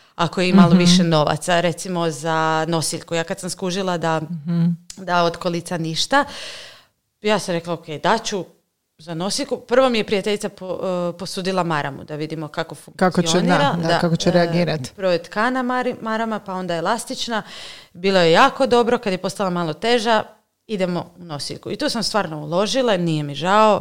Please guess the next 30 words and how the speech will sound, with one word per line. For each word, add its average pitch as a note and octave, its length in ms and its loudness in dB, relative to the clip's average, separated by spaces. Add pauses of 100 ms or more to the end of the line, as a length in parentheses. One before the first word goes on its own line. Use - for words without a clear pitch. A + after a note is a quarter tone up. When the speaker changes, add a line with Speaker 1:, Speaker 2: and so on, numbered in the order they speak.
(120)
Speaker 2:
Mhm. E3+ 400 6
Speaker 1:
e, E3 140 0 (340)
i F3 520 -10 (300)
to G#3+ 140 0
nas E3+ 180 -2
je E3 40 -6
spasilo. - 520 -10
Mi F#3+ 140 -2
smo E3 260 -4
svugdje E3+ 540 -6
išli E3 240 -8
sa - 140 -8
nosiljkom, F3+ 600 -4
u D#3+ 60 -6
nosiljci E3+ 460 -8
je D#3+ 80 -18
lijepo E3+ 320 -8
spavala, F3+ 800 -2 (400)
Speaker 2:
Da. F3+ 120 -6
Speaker 1:
e, D#3+ 220 2
i D#3+ 520 -2
super. - 380 -12 (760)
Tako F#3+ 260 0
da, F3 100 8
evo, D#3+ 220 4 (100)
ja E3+ 160 2
sam - 240 -4
u F3+ 100 -8
to F3 180 -2
uložila. - 500 -6